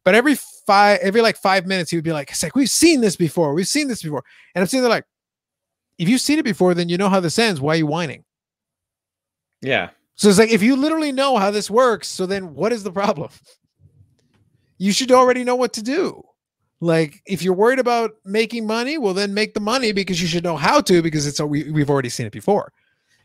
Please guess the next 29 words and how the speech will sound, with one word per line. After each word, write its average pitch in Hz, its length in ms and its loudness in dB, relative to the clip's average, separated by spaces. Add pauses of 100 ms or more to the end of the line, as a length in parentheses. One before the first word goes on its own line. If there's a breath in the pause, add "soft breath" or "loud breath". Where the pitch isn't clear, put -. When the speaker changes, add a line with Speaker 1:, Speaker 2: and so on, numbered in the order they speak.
(120)
Speaker 1:
You're 185 140 0
contradicting 240 520 2
Speaker 2:
Yeah. 156 60 -10
Speaker 1:
yourself. - 440 -12 (180)
On 175 100 -2
the 196 80 6
one 254 200 4
<laughs> - 20 4
hand, 254 340 2
you 226 100 -4
know 233 160 2
what 240 220 2
to 185 80 -8
do 214 260 0
and 196 120 0
you've 170 100 -8
seen 214 160 -4
it 190 60 -6
before. 180 360 -2
On 180 60 -4
the 175 100 0
other 220 160 0
hand, 185 240 -2
you're 165 100 -6
bitching 175 280 -8
and 156 80 -6
moaning 160 240 -6
about 110 220 -10
it. - 60 -20